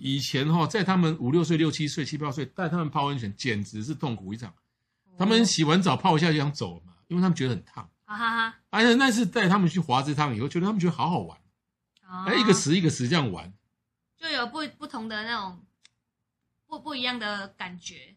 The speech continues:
Speaker 1: 啊，对。
Speaker 2: 对。
Speaker 1: 哦，但是华之汤它属于大型的啦，哈，
Speaker 2: 嗯。
Speaker 1: 它，它在，它在百大温泉旅馆是经常排在前二十、前三十。那旺季的时候人很多，哦，
Speaker 2: 对。
Speaker 1: 人很多，这个大家就是要注意。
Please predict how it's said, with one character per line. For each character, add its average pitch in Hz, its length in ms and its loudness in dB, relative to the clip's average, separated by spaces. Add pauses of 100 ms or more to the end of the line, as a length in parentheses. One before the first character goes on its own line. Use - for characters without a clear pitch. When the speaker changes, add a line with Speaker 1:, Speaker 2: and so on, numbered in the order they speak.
(100)
Speaker 1:
啊， 135 120 -4
对。 123 300 0
Speaker 2:
对。 110 120 -12 (240)
Speaker 1:
哦， 110 200 -6
但 240 140 2
是 294 80 2
华 180 180 6
之 220 100 0
汤 220 120 4
它 220 180 4
属 139 160 0
于 117 220 -2
大 131 220 -2
型 92 260 -10
的 101 80 -8
啦， 87 100 -10
哈， 87 240 -12
Speaker 2:
嗯。 90 80 -12 (140)
Speaker 1:
它， 139 80 -6
它 127 220 -2
在， 135 220 -4 (300)
它 156 80 -4
在 165 120 2
百 104 180 -6
大 135 160 4
温 135 140 0
泉 107 140 -6
旅 104 100 -2
馆 107 200 -8
是 107 100 -6
经 120 200 -4
常 98 160 -6
排 90 140 -14
在 107 120 -6
前 98 240 -10
二 113 80 -6
十、 87 140 -10
前 90 180 -20
三 95 240 -14
十。 - 160 -16 (540)
那 131 120 -8
旺 147 200 6
季 156 140 0
的 117 100 0
时 107 80 -4
候 107 60 -2
人 98 200 -6
很 95 120 -12 (100)
多， 85 240 -16 (120)
哦， 104 100 -8
Speaker 2:
对。 98 80 -6
Speaker 1:
人 110 120 -4
很 92 120 -6
多， 92 200 -16
这 107 120 -10
个 95 100 -8
大 107 120 -8
家 95 160 -6
就 101 120 -12
是 95 60 -14
要 92 80 -14
注 92 240 -18
意。 87 160 -20